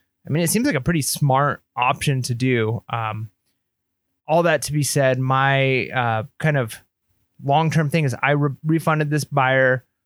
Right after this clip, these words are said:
weeks ago. They comment back and they were willing to take one of my offers of, like, "Hey, I've got this other item that's kind of similar.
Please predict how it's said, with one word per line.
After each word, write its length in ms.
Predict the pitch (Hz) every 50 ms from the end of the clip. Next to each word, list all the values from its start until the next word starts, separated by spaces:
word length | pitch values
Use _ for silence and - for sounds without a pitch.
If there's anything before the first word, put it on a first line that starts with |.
| _ _ _ _ _ - 127
weeks 300 | 131 156 185 170 - -
ago. 440 | 151 131 139 127 120 120 117 120 127 _ -
They 200 | 131 147 160 165
comment 440 | - 156 170 165 160 156 135 117
back 400 | 131 131 131 127 123 120 - - _ -
and 380 | 135 135 131 127 127 123 123
they 240 | 123 123 147 143 143
were 220 | 143 135 135 143
willing 260 | 135 143 147 151 147 135
to 100 | - 123
take 180 | - 156 143
one 120 | - 147 139
of 40 |
my 100 | 135 123
offers 440 | 110 117 131 139 - - 135 123 117
of, 60 | 123
like, 160 | 120 117 120 -
"Hey, 120 | 180 185
I've 100 | 160 131
got 140 | 147 151 147
this 160 | 151 139 -
other 240 | - - 147 151 143
item 280 | 143 143 143 139 135
that's 160 | 123 107 - -
kind 180 | - 127 113
of 80 | 110 113
similar. 540 | - 185 185 185 185 175 175 175 170 165